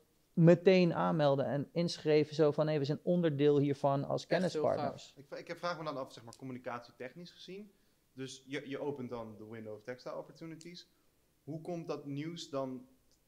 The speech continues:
Speaker 3: naar iedereen, zeg maar? Naar al die scholen, die, ja, hoe, hoe gaat dat?
Speaker 1: <clears throat> Nou, de, de Woolmark Company is eigenlijk een heel,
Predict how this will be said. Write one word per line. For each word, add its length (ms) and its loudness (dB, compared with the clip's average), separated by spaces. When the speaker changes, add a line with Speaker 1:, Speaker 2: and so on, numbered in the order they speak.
Speaker 3:
naar 260 -6
iedereen, 500 -8
zeg 120 -20
maar? 240 -20
Naar 120 -12
al 140 -12
die 100 -14
scholen, 460 -12
die, 280 -20
ja, 180 -14
hoe, 140 -16
hoe 120 -20
gaat 160 -6
dat? 260 -4
Speaker 1:
<clears throat> 100 -20
Nou, 340 2
de, 520 -6
de 180 2
Woolmark 420 4
Company 340 2
is 120 -2
eigenlijk 340 -2
een 100 2
heel, 600 4